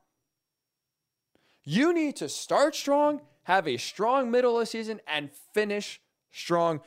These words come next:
Twenty twenty-two has to be a lot better of a season than twenty twenty-one does.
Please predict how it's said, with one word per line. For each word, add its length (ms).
Twenty 380
twenty-two 640
has 200
to 60
be 240
a 40
lot 640
better 280
of 160
a 100
season 600
than 280
twenty 440
twenty-one 800
does. 360